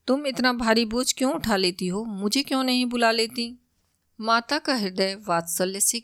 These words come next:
गदगद हो उठा। "तू जा, अपना काम देख, मेरे पीछे क्यों पड़ता है? गोबर निकालने का काम मेरा है,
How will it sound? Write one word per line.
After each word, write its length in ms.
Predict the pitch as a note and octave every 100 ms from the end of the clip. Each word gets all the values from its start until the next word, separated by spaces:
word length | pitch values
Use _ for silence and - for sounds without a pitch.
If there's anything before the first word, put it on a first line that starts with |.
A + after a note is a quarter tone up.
| -
गदगद 420 | D3+ - G3 -
हो 140 | F3
उठा। 440 | D3+ - E3 G3+ _ _ _ _ _ _
"तू 160 | A3 A3+
जा, 240 | B3 B3 - _ -
अपना 300 | F#3 - F#3+
काम 320 | - F3 F3
देख, 260 | E3+ D#3+ - _ -
मेरे 220 | G#3+ D4+
पीछे 320 | B3+ C#4+ B3 C#4+
क्यों 180 | D4
पड़ता 340 | B3+ G#3 - E3+
है? 300 | F#3+ - - _ _ _ _ _ _ _ -
गोबर 360 | F3+ A3 A#3 C4
निकालने 460 | B3 A3+ F#3+ F#3+
का 140 | G3+ B3
काम 280 | A#3 G3+ A#3+
मेरा 360 | A3+ G3+ F3+
है, 300 | F3 E3 -